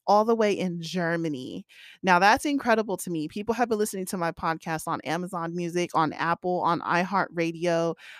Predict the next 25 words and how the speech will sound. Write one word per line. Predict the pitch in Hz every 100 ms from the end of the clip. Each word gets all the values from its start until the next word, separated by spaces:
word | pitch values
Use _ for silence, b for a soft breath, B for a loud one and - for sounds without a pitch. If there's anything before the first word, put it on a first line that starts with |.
| B
on | 240 180 -
Anchor, | 180 185 185 180 180
by | 175 170
Spotify. | - - 180 185 - 196 196 190 185 B B B B
And | 180 175 170 165 165 - _ 170
to | - 202 190
see | - 254 277
the | 247
responses | 226 - 196 202 220
that | 196 185
I've | 185
gotten | 185 180
on | 175
the | 170
polls, | - 175 180 180 -
to | 180
see | - 240
the | 247
people | 247 226 208
reaching | 190 185 190
out | 185 -
to | 196
me | 180 -
on | 156 165 151
Instagram, | 180 - 180 170 170 170